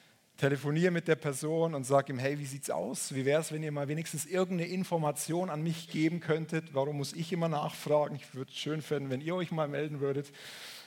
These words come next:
Noch ganz nett gewesen, <laughs> ähm, aber langsam ungeduldig. Und dann hat er gesagt, ja, wir haben wirklich Probleme,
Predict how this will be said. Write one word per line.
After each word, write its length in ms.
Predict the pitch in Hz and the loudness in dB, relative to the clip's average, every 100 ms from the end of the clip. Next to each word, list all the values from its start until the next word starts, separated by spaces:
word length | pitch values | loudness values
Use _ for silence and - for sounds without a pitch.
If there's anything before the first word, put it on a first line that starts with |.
| - | -2
Noch 200 | 143 - | 0 4
ganz 320 | 180 202 - | 4 4 4
nett 240 | 156 165 - | 4 4 2
gewesen, 520 | 123 117 117 170 208 - - - 123 - 117 | 0 0 0 -4 -8 -10 -6 -4 -2 -4 -8
<laughs> 580 | - - - - - - | -8 -8 -6 -6 -8 -2
ähm, 520 | 123 123 127 127 123 | 4 4 4 0 -2
aber 200 | - 127 | 0 4
langsam 340 | 131 151 151 147 | 4 4 0 0
ungeduldig. 560 | 160 175 156 160 160 - - - _ _ _ _ _ - - - - - _ _ _ | 0 0 2 2 0 -2 -10 -20 _ _ _ _ _ -20 -20 -20 -20 -20 _ _ _
Und 140 | - 123 | -4 0
dann 80 | 135 | 2
hat 80 | |
er 80 | 135 | 2
gesagt, 320 | 131 127 135 | 2 2 2
ja, 200 | 127 131 | 4 4
wir 80 | 139 | 4
haben 140 | 135 127 | 0 -2
wirklich 240 | 147 151 | -4 -6
Probleme, 640 | 143 123 120 127 127 143 | -6 -2 0 2 0 -4